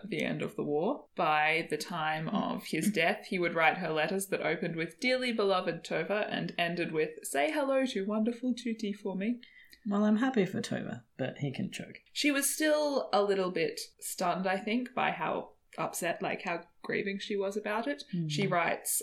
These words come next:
Speaker 1: after his death, "I must have loved Fafin an awful lot, despite him being so difficult."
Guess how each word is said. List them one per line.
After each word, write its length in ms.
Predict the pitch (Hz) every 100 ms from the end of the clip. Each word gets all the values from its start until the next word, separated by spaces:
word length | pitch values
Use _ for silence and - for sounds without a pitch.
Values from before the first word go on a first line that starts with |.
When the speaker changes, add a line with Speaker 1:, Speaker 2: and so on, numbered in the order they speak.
| -
Speaker 1:
after 260 | 151 -
his 220 | 175 175 175
death, 300 | 165 165 - -
"I 60 | 240
must 260 | 359 440 466
have 100 | 311
loved 300 | 294 294 294
Fafin 420 | - 240 240 247
an 100 | 185
awful 300 | 202 247 254
lot, 260 | 262 226 -
despite 540 | 208 - - 226 233
him 200 | - 165
being 260 | 165 170 185
so 200 | - 208
difficult." 600 | 208 208 208 - 226 233